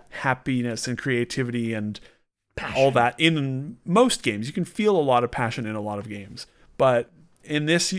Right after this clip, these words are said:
Speaker 1: I feel like I've always felt that very strongly throughout their games. They are all creative and unique and bursting with, like, everyone is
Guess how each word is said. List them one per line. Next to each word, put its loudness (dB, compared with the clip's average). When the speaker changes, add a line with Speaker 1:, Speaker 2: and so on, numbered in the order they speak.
Speaker 1:
I 0
feel 2
like 2
I've -2
always 2
felt -2
that -2
very 2
strongly -2
throughout -6
their -8
games. -10
They -2
are -4
all 4
creative 2
and -4
unique -2
and -10
bursting 2
with, -2
like, -4
everyone 4
is -2